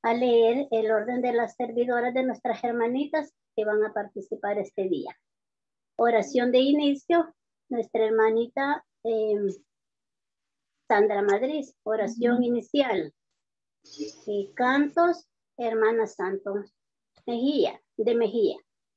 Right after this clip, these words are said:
Speaker 1: Lectura de la palabra nos la trae nuestra hermana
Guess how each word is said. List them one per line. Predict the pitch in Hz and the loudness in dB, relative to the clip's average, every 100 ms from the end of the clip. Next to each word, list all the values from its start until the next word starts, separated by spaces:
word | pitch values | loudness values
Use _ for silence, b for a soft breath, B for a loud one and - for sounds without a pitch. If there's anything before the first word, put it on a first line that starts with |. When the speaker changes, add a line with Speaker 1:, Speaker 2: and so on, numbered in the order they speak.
| _ _ _ | _ _ _
Speaker 1:
Lectura | 262 262 - 277 262 | -4 -4 0 2 4
de | 262 | 2
la | 262 262 | 2 2
palabra | 294 294 254 262 | 0 0 0 0
nos | 262 240 | -2 -2
la | 247 233 | -4 -4
trae | 240 233 240 | -2 -2 -2
nuestra | 220 196 214 | -4 -6 -6
hermana | 214 196 185 208 247 277 320 | -2 -2 -2 -4 -4 -4 -6